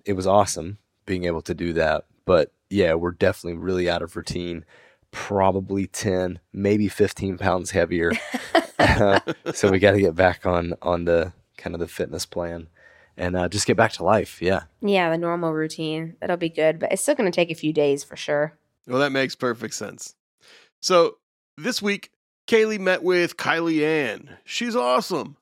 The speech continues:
Speaker 2: Yeah, it was a really good interview, really interesting to chat with her because she has started a business because she saw that there was a need for something. So not only has she been an expat herself, but then also a great entrepreneur and really has an insight as to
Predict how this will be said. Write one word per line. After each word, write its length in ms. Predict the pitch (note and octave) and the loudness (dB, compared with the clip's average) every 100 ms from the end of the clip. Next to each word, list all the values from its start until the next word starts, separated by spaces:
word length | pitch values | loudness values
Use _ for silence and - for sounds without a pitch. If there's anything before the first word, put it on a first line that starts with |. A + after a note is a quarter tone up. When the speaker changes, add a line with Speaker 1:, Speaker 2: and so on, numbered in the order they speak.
| _ _ _ _ _ | _ _ _ _ _
Speaker 2:
Yeah, 220 | G#3+ A#3 | 4 6
it 80 | G3+ | 8
was 140 | F#3+ F#3+ | 4 2
a 60 | |
really 260 | F#3 B3+ B3+ | 4 6 8
good 180 | F3+ E3+ | 6 4
interview, 460 | F#3 F#3 E3+ E3 | 4 2 2 0
really 220 | E3 F#3 F#3+ | 4 6 6
interesting 720 | F3+ F3+ F3+ - E3+ F3 - | 2 -4 -6 -2 0 0 -2
to 160 | - F3+ | -6 -6
chat 400 | - F3+ E3+ F#3 | -4 0 0 0
with 200 | F#3 - | -2 0
her 200 | F3 E3+ | 2 2
because 640 | F3+ - G3 F3+ F3+ F3+ - | -2 0 0 2 0 -2 -10
she 380 | - G3 G3 | -6 -2 -2
has 140 | F#3 F3 | -2 -4
started 320 | - A#3 G#3+ | 2 2 2
a 60 | F3 | 0
business 460 | G3 G#3+ F3 E3+ | 0 0 0 -2
because 260 | E3+ - E3 | -6 -10 -10
she 160 | - | -8
saw 520 | F3 - F3+ F3 D#3+ D#3 | -8 -4 -2 0 0 -2
that 180 | C#3 | -2
there 100 | D#3+ | -2
was 160 | D#3 D#3 | -2 -2
a 60 | D3+ | -6
need 340 | D#3 E3+ E3 | -2 0 -2
for 160 | - D3 | -4 -6
something. 400 | C#3+ C#3+ A2 - - - - | -6 -6 -8 -10 -18 -20 -20
So 120 | - A3 | -6 0
not 160 | G#3+ | 2
only 300 | F3+ F#3+ F3+ | 2 2 0
has 160 | D#3+ D#3+ | -2 -6
she 260 | - B3+ | -6 -4
been 140 | A#3 F#3+ | 0 0
an 60 | D#3+ D3+ | 0 -2
expat 340 | - D#3+ C#3+ | -4 -6 -6
herself, 580 | - D#3 - A3+ F#3+ - | -10 -8 -2 2 2 0
but 100 | D#3 | -4
then 140 | D#3+ | -2
also 400 | - F#3+ A#3 G3+ | -2 -4 -2 -2
a 40 | E3 | -2
great 300 | D#3+ E3+ - | -2 -4 -2
entrepreneur 800 | D#3+ E3 - D#3 D3+ E3 D3+ D3 | -4 -6 -10 -4 0 2 0 -2
and 180 | D3 | -2
really 200 | D#3+ F3+ | 0 2
has 240 | E3+ D#3 D#3 | 2 0 -4
an 80 | - | -6
insight 400 | D#3+ D#3+ D#3 - | -8 -4 -4 -4
as 320 | D3 D3+ - | -6 -6 -8
to 380 | - E3 D#3+ | -4 0 0